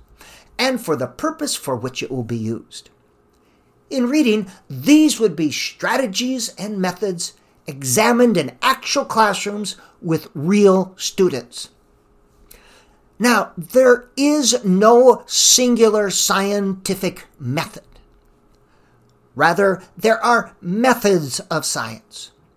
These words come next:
There are a variety of methodologies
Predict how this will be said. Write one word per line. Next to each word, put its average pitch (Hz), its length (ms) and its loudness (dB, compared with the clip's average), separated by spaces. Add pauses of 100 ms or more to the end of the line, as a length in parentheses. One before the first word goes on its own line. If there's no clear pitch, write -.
(840)
There 208 140 0
are 196 320 4
a 175 40 0
variety 208 580 4
of 208 100 4
methodologies 180 1080 -2